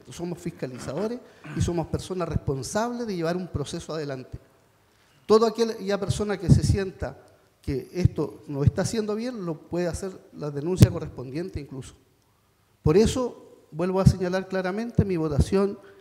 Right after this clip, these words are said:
es la misma de la votación anterior, que es el ochenta y ocho por ciento de cumplimiento. ¿Por qué? Porque el informe no ha cambiado en absoluto. Sigue siendo el mismo informe. Muchas gracias.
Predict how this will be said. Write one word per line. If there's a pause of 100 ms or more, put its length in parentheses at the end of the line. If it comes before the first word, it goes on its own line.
(140)
es
la
misma (140)
de
la
votación
anterior,
que
es
el (140)
ochenta
y
ocho
por
ciento
de
cumplimiento. (340)
¿Por
qué? (480)
Porque (360)
el
informe
no
ha
cambiado
en
absoluto. (640)
Sigue
siendo
el
mismo
informe. (480)
Muchas
gracias.